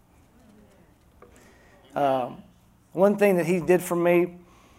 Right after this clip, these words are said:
uh, March of nineteen ninety-six, is he brought me into the jail ministry. And it's just been such a blessing in my life. And I'll never forget him bringing me in there.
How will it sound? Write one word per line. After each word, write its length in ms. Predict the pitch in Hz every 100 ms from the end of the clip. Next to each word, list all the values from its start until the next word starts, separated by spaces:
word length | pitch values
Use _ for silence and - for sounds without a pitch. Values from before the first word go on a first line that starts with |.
| _ _ _
uh, 340 | 151 147 143 135
March 400 | 151 175 180 147
of 80 |
nineteen 460 | 147 160 160 - 175
ninety-six, 560 | 175 160 151 - 170 151
is 100 | 143
he 60 |
brought 280 | 139 165 175
me 80 | 175
into 140 | 165
the 100 | 143
jail 280 | 127 160 156
ministry. 480 | 139 135 139 - 123 _ _ _ _ _ _ _ _
And 140 | 156
it's 120 | 156 -
just 400 | 165 - 180 190
been 160 | 175
such 320 | - 196 196
a 60 | 165
blessing 400 | 139 165 156 156
in 80 | 147
my 200 | 143 135
life. 340 | 131 131 120 - _ _ _ _
And 100 | 151
I'll 80 | 139
never 220 | 156 151
forget 340 | - 165 147
him 220 | 147 151 139
bringing 260 | 156 147
me 140 | 143 151
in 140 | 147
there. 220 | 147 143